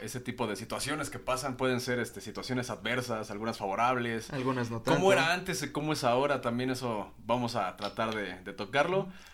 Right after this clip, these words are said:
Speaker 2: Bueno, empecemos, yo creo, desde que vas llegando los primeros minutos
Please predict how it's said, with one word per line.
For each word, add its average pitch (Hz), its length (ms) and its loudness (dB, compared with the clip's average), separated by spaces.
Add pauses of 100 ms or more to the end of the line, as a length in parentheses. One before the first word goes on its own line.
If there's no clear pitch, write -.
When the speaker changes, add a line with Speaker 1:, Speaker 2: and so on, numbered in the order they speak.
(180)
Speaker 2:
Bueno, 240 140 4
empecemos, 233 680 4 (140)
yo 175 160 4
creo, 185 160 2
desde 135 400 2
que 123 720 0 (180)
vas 160 180 6
llegando 165 360 4
los 160 160 -4
primeros 165 360 -2
minutos 160 580 -4